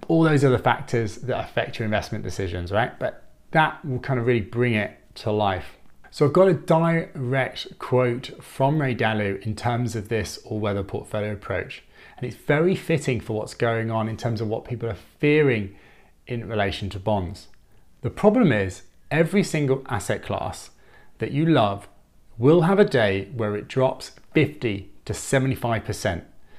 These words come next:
If it's later in your life, you will not have the time to make up for it." So the very concern people are having around bonds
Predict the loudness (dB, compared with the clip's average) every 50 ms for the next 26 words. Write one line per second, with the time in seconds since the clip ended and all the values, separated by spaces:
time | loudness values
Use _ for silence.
0 | -20 -18 -16 -12 -8 -6 -6 -6 -6 -6 -4 0 2 4 4 4 4 2 2 2
1 | 4 4 4 4 4 4 2 2 -2 -6 -12 -10 -8 -6 -6 -4 -2 0 2 4
2 | 4 2 0 -2 -4 -6 -8 -8 -10 -8 -6 -4 -4 -4 -6 -8 -8 -10 -10 -10
3 | -10 -10 -6 -4 -4 -4 -6 -8 -12 -14 -10 -8 -6 -4 -4 -4 -6 -8 -12 -18
4 | -20 -10 -6 -4 -4 -4 -6 -10 -10 -6 -4 -4 -4 -6 -8 -14 _ -20 -20 -20
5 | -20 -20 -20 -20 -20 -20 -20 -20 -20 -10 -6 -6 -4 -2 -4 -4 -6 -8 -14 -6
6 | -2 0 0 2 2 4 2 2 2 0 -2 -2 -2 -2 0 0 0 0 0 -2
7 | -4 -8 -10 -8 -8 -8 -10 -10 -12 -12 -8 -8 -6 -4 -4 -4 -4 -6 -8 -10
8 | -10 -10 -8 -6 -6 -4 -4 -2 -2 -2 -2 -2 -2 -2 -2 -4 -6 -8